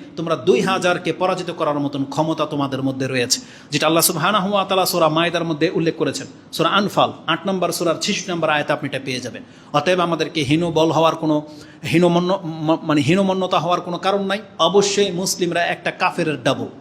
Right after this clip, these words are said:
আপনি জেনে নেন। একজন কাফেরের এগেইনস্টে দুইজন কাফেরকে হারা-, হারাতে পারে একজন মুসলিম। শুধু মুসলিমদেরকে একটু জাগতে হবে। আল্লাহ সুবহানাহু ওয়া তাআলা আমাদের গুপ্ত ঈমানটাকে প্রকাশ করার তৌফিক দান করুন, আমাদের জজবাটাকে আল্লাহ সুবহানাহু ওয়া তাআলা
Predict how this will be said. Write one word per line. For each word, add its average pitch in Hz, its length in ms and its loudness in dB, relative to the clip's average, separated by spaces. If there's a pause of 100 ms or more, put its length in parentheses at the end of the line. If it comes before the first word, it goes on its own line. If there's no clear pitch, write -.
(160)
আপনি 131 220 -4
জেনে 123 200 -2
নেন। 104 120 -10 (300)
একজন 160 400 2
কাফেরের 196 580 2
এগেইনস্টে 190 540 2 (500)
দুইজন 269 480 4
কাফেরকে 190 540 0 (140)
হারা-, 175 280 2
হারাতে 170 300 -2
পারে 156 180 2
একজন 139 240 0
মুসলিম। 135 460 -2
শুধু 165 180 0
মুসলিমদেরকে 165 500 -2
একটু 143 140 -6
জাগতে 139 380 -2
হবে। 120 180 -6 (240)
আল্লাহ 156 200 2
সুবহানাহু 175 540 0
ওয়া 170 120 2
তাআলা 160 180 0
আমাদের 151 320 0 (520)
গুপ্ত 269 300 2
ঈমানটাকে 226 560 2
প্রকাশ 185 340 -2
করার 147 200 -2
তৌফিক 151 380 -2
দান 127 220 2
করুন, 117 160 -4 (400)
আমাদের 196 360 2
জজবাটাকে 214 540 0
আল্লাহ 196 180 0
সুবহানাহু 196 500 -2
ওয়া 180 140 2
তাআলা 180 340 4